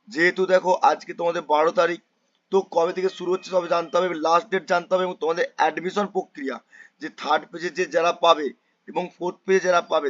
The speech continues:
তারা কি ফিজিক্যালি কলেজে যে অ্যাডমিশন নেবে, তার জন্য কি ডিক-, ডকুমেন্টস লাগবে, তার জন্য ডেসক্রিপশনে লিংক রয়েছে, সেই ভিডিওগুলো অবশ্যই রয়েছে, সেগুলো দেখতে পারো। এবং যারা ইলেকট্রিক্যাল এবং ইলেকট্রনিক্স ইঞ্জিনিয়ারিং ভবিষ্যৎ দিনের সেমিস্টার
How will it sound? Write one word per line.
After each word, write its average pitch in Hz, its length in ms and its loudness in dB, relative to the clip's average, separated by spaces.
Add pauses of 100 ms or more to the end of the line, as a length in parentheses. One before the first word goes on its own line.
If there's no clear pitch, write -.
তারা 151 140 2 (100)
কি 165 80 -18 (100)
ফিজিক্যালি 165 420 -6 (100)
কলেজে 165 340 -6
যে 175 80 -4 (580)
অ্যাডমিশন 170 460 0
নেবে, 156 200 -4
তার 156 100 -4
জন্য 170 180 -6
কি 180 140 -10
ডিক-, 160 280 -2
ডকুমেন্টস 175 500 -2
লাগবে, 139 200 -4 (340)
তার 139 160 -4
জন্য 165 120 -2 (100)
ডেসক্রিপশনে 175 520 -6
লিংক 165 140 -8
রয়েছে, 170 240 -4
সেই 170 140 -6
ভিডিওগুলো 165 420 0
অবশ্যই 160 300 -4
রয়েছে, 170 200 -8
সেগুলো 170 220 -8
দেখতে 160 240 -12
পারো। 123 140 -4 (580)
এবং 175 120 0 (100)
যারা 190 120 6 (100)
ইলেকট্রিক্যাল 175 400 -2
এবং 180 100 0 (440)
ইলেকট্রনিক্স 175 520 -2
ইঞ্জিনিয়ারিং 160 340 -6 (100)
ভবিষ্যৎ 156 300 -12
দিনের 175 220 -10
সেমিস্টার 160 340 -6